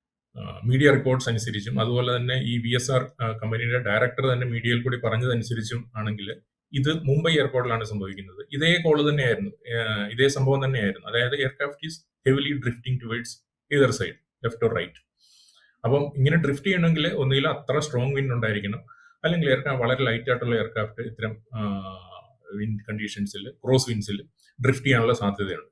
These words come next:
അപ്പോൾ aircraft-ിനെ fully control ചെയ്ത്, ആ, center of the runway-യിൽ വരാൻ ഒരുപക്ഷെ പൈലറ്റിന് സാധിച്ചിട്ടുണ്ടാവില്ല. ആ മൈക്രോ സെക്കൻഡിനുള്ള ഒരു ഡിസിഷൻ, ഗോ റൗണ്ട് എന്ന് പറയും,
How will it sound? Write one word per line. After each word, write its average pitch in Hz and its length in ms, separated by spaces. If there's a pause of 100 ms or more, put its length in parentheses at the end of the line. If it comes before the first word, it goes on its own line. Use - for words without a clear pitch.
(100)
അപ്പോൾ 113 220
aircraft-ിനെ 127 400
fully 135 460
control 143 320
ചെയ്ത്, 139 300 (580)
ആ, 113 300 (280)
center 131 180
of 143 80
the 135 120
runway-യിൽ 131 320
വരാൻ 120 420 (1160)
ഒരുപക്ഷെ 135 340
പൈലറ്റിന് 123 340
സാധിച്ചിട്ടുണ്ടാവില്ല. 107 840 (380)
ആ 156 340 (320)
മൈക്രോ 131 340
സെക്കൻഡിനുള്ള 123 600
ഒരു 120 140
ഡിസിഷൻ, 117 460
ഗോ 127 160
റൗണ്ട് 131 340
എന്ന് 127 140
പറയും, 104 320